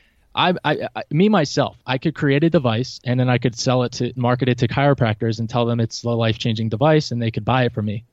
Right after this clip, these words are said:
And I'm not in a place that I should be doing that, but I could. So my point is, like,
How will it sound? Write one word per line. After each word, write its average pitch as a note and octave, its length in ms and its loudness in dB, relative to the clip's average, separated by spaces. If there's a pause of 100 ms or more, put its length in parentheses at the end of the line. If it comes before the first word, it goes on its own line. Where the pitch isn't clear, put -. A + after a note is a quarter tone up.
(180)
And A2+ 240 -2
I'm A#2+ 260 -2
not A#2+ 400 -2 (120)
in A#2 100 -4
a A2+ 60 0
place A2+ 320 0
that A2+ 160 -2
I A2 80 -2
should A2 160 -2
be A2 80 -4
doing C3+ 280 6
that, A2 200 -2
but A2+ 100 0
I G#2+ 80 0
could. G#2+ 340 0 (380)
So C3+ 380 0 (160)
my C3 100 2
point D3+ 300 2
is, B2 120 -2
like, A#2 280 -4